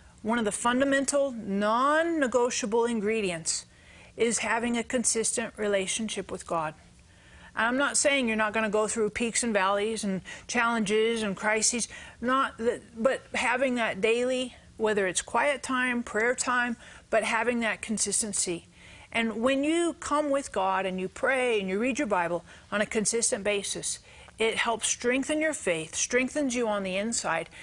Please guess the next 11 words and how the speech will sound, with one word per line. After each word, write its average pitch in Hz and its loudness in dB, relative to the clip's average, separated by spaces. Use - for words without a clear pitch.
And 220 0
what 233 2
it 185 -2
does 254 2
is 214 0
it 214 2
speaks 233 -2
doubt 226 0
to 285 0
your 277 2
fears 180 0